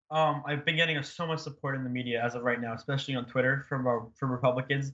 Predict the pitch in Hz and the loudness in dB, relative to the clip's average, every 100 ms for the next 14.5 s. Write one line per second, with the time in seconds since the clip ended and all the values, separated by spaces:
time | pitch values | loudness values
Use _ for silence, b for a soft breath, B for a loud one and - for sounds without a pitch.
0 | B B B B 143 165 151 147 143 143 | B B B B 2 4 2 2 4 2
1 | 143 139 139 135 143 127 - 147 147 156 | 2 2 2 0 0 -2 0 -4 -4 -4
2 | 147 139 147 160 160 165 160 170 160 156 | 2 4 4 0 -2 -2 0 0 -2 2
3 | 147 143 151 147 135 - 139 160 - _ | 2 2 0 -2 -4 -2 2 2 0 _
4 | _ _ _ - 127 143 143 131 131 131 | _ _ _ -6 0 2 2 4 4 2
5 | 151 156 151 _ _ _ - 143 143 139 | 2 0 -2 _ _ _ 2 4 6 4
6 | 135 - _ _ _ _ _ _ _ _ | 0 -8 _ _ _ _ _ _ _ _
7 | _ _ - 165 220 208 170 165 175 190 | _ _ -2 2 2 2 2 2 2 0
8 | - 170 170 180 160 160 147 147 139 131 | 0 2 4 2 0 0 0 0 0 0
9 | 127 135 139 147 151 139 123 131 139 165 | 2 2 2 4 2 0 2 2 4 2
10 | 160 - 160 156 180 - - _ _ _ | 0 -2 0 2 2 0 -4 _ _ _
11 | _ - 151 151 147 147 147 170 165 156 | _ 0 4 2 2 -2 0 -2 -2 -2
12 | - 170 156 147 - 139 165 160 151 175 | -4 -4 -2 -4 -6 -6 -4 -2 -2 -2
13 | 160 160 139 139 143 - 143 135 143 139 | 0 0 2 4 2 2 0 0 -2 0
14 | 123 123 - 185 | 2 0 2 0